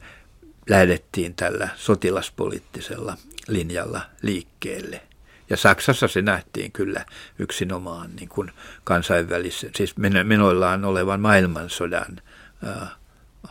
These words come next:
luontevana, ää, sanoisinko, erityispiirteenä, erityisoperaationa, Divisionan lähettäminen Suomeen pitämään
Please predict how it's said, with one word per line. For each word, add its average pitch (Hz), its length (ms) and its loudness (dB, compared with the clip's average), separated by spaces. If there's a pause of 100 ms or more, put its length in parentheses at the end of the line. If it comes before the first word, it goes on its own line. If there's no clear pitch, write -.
(240)
luontevana, 90 760 0 (560)
ää, 98 360 -8 (1120)
sanoisinko, - 680 -8 (1040)
erityispiirteenä, - 2250 0
erityisoperaationa, 92 1400 0 (1400)
Divisionan 92 540 0
lähettäminen 90 720 -6 (160)
Suomeen 90 600 -6 (540)
pitämään 98 560 -4